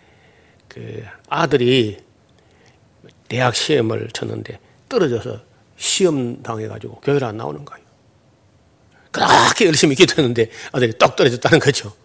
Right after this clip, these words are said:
이게 하나님이, 예, 자기 기도만 안 들어줬다, 아, 해가지고 막 삐지고 토라지고 해야지, 예, 그 집, 예, 저 집-, 집사님 교회를 안 나오는 거예요.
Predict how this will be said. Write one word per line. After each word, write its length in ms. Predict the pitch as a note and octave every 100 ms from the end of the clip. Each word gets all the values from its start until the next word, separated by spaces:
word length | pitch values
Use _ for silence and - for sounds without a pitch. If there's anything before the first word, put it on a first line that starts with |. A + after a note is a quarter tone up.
| _ - - - -
이게 140 | C#3+ - -
하나님이, 420 | F#3+ D3 B2+ - - -
예, 160 | B2+ B2 - -
자기 220 | C#3+ D3+
기도만 280 | B2 C3+ B2+
안 100 | -
들어줬다, 560 | B2 B2+ B2+ - - - _
아, 260 | - D3 -
해가지고 380 | - F3 F3 E3
막 300 | C#3+ B2+ - - - _
삐지고 400 | G3+ F#3 D#3+ C#3
토라지고 400 | - C#3+ C3+ B2+
해야지, 260 | A#2 A2 G#2+ - - _
예, 180 | A#2 A#2 - _ _ -
그 100 | A#2+
집, 220 | C#3 B2 -
예, 120 | B2
저 120 | A2 G2 -
집-, 180 | - -
집사님 320 | - A#2+ G#2 - _
교회를 220 | - A#2+ G#2
안 100 | A2
나오는 280 | B2 A2+
거예요. 460 | G2+ G2+ G#2+ A#2